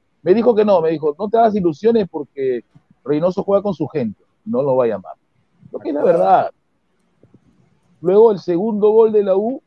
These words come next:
eh, bueno, es una jugada de memoria, ¿no? Creo que sabemos que Flores y Polo se conocen desde inferiores, se conocen del Libertadores sub-veinte, Sudamericana dos mil once, y, buen, y, la, y Flores la mete de cachetada. A ver, que Flores meta gol de cachetada, a ver.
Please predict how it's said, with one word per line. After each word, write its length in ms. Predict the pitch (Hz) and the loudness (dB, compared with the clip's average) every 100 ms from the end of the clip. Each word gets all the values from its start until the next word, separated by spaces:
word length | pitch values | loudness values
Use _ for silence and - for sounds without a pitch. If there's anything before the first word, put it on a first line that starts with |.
| _ _ - | _ _ -8
eh, 280 | 123 123 117 | -4 -4 -4
bueno, 360 | 120 117 110 | -4 -4 -6
es 260 | 113 113 - | -8 -10 -10
una 200 | 139 131 | -8 -8
jugada 640 | - 120 135 135 139 147 _ _ - | -4 0 4 4 4 0 _ _ -8
de 140 | 147 | -2
memoria, 480 | 151 196 262 165 143 | 2 4 4 2 -2
¿no? 140 | 160 | -4
Creo 180 | 156 180 | -6 -6
que 100 | 170 | -6
sabemos 280 | 143 151 165 | -8 -8 -8
que 80 | 147 | -10
Flores 380 | 160 175 175 156 | -6 -4 -4 -10
y 40 | |
Polo 300 | - 165 170 | -6 -6 -6
se 140 | _ | _
conocen 480 | - 139 151 170 165 - - _ _ - | -12 -10 -8 -8 -10 -12 -20 _ _ -4
desde 160 | 135 135 | -2 -2
inferiores, 760 | 127 113 151 214 202 170 175 _ _ _ _ | -4 -2 2 2 2 -4 -6 _ _ _ _
se 140 | - 123 | -12 -6
conocen 380 | 127 147 143 151 | -4 -4 -6 -6
del 380 | 131 120 113 | -4 -4 -6
Libertadores 480 | 113 117 117 139 139 | -6 -6 -4 -2 -2
sub-veinte, 680 | 135 131 202 185 - 160 151 _ _ - | -4 0 0 0 -6 -6 -8 _ _ -10
Sudamericana 500 | 131 123 120 147 147 | -6 -4 -4 -2 -2
dos 80 | 131 | -2
mil 140 | 135 | 0
once, 480 | 190 196 151 160 - _ _ _ _ _ _ _ _ 123 | 0 -2 -6 -10 -10 _ _ _ _ _ _ _ _ -4
y, 160 | 123 | -2
buen, 380 | 117 127 131 120 | 0 0 0 -2
y, 120 | 113 | -4
la, 160 | 110 107 | -4 -4
y 260 | - 113 104 | -4 -6 -6
Flores 260 | 127 143 143 | -4 -2 0
la 80 | 123 | -2
mete 220 | 127 147 | -2 -2
de 140 | 143 | -2
cachetada. 720 | - 131 107 98 160 135 104 | -4 -4 -4 0 4 4 2
A 40 | 113 | 0
ver, 200 | 165 165 | 0 -2
que 100 | 151 | -6
Flores 240 | 175 190 | -2 -2
meta 220 | 180 175 | -2 0
gol 160 | 185 196 | 2 2
de 80 | 190 | 0
cachetada, 500 | 175 160 175 196 175 | -2 -2 2 4 4
a 40 | |
ver. 180 | 180 | 2